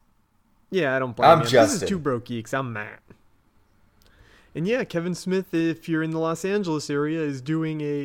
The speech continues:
Speaker 1: it, later on, there's supposed to be, like, a physical pop-up location, but they're doing, like, a test run of, like, you can order from Postmates,
Speaker 2: I'm,
Speaker 1: so.
Speaker 2: yeah, I'm cu-, I might do that on
Speaker 1: We'll see.
Speaker 2: Sunday,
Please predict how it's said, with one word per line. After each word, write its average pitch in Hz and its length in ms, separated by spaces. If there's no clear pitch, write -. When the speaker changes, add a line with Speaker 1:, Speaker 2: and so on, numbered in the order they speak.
Speaker 1:
it, 147 140
later 202 420
on, 156 220
there's 135 180
supposed 147 300
to 135 60
be, 139 80
like, 127 200
a 120 120
physical 143 840
pop-up 127 640
location, 117 720
but 120 140
they're 131 100
doing, 143 400
like, 127 200
a 117 80
test - 540
run 120 520
of, 123 480
like, 123 300
you 131 100
can 131 140
order 127 340
from 120 280
Postmates, 117 880
Speaker 2:
I'm, 127 180
Speaker 1:
so. 127 220
Speaker 2:
yeah, 123 340
I'm 127 220
cu-, - 680
I 156 140
might 170 400
do 135 160
that 101 200
on 98 80
Speaker 1:
We'll 98 100
see. 101 160
Speaker 2:
Sunday, 90 540